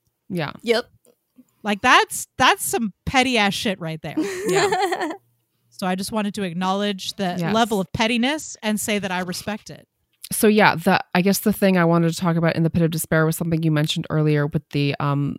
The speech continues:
Speaker 1: rodent of unusual size.
Speaker 3: We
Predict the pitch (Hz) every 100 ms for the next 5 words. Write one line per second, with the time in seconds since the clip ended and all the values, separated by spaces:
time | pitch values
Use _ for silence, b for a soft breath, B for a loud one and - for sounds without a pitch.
0 | - 156 156 156 165 170 165 - 160 160
1 | 156 151 - 147 - 156 - 151 - 156
2 | 151 156 151 147 139 156 208 - - -
3 | B 226